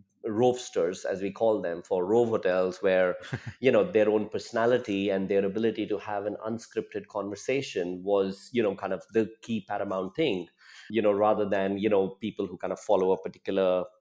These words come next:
Speaker 1: you know, style and approach when it comes to silver service and, you know, gloves and everything, right? I mean, this was gonna be a
Speaker 2: Yeah.
Speaker 1: more fun brand. So,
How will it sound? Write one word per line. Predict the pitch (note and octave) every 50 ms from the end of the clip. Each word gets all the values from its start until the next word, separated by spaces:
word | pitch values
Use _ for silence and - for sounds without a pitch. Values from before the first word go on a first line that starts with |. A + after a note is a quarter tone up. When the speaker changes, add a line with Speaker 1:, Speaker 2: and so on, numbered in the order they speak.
| _ -
Speaker 1:
you | A2+ A2 G2
know, | F2+ F2+ - - -
style | - - - - A2+ F#2 F2+ F#2 F#2 F#2+
and | F#2+ F#2
approach | F2 - - G2+ F#2 F2 - -
when | G2 F#2
it | F2+ -
comes | - F2+ F2 -
to | - G2+ F#2
silver | - - B2 G#2+ F#2+ F#2+ F#2
service | - - A2 G2 F#2+ F2+ G2 F#2+ F#2+ F#2+ F#2+ - G2
and, | F#2 F2+ F#2+ F#2+
you | G2+
know, | G2 F2+ G2
gloves | F#2+ G2+ G2+ F#2+ F#2+ F#2 F#2 F2+ -
and | G2+ F2+ F#2
everything, | F#2 F#2 F#2+ F2+ - F2+ F2 E2
right? | E2+ E2+ E2+ F2 F2
I | F2
mean, | F2 F2+ F2
this | G2 G2 -
was | - F#2+ -
gonna | F#2+ F2+ F#2
be | F#2 F2+
a | G#2+
Speaker 2:
Yeah. | G#2+
Speaker 1:
more | F#2+ F#2+ F#2 -
fun | - - A2+ F#2 G2 F#2
brand. | F2 G#2+ A2 F#2+ E2+ F2+ E2+
So, | - C#3 C3+ B2 B2+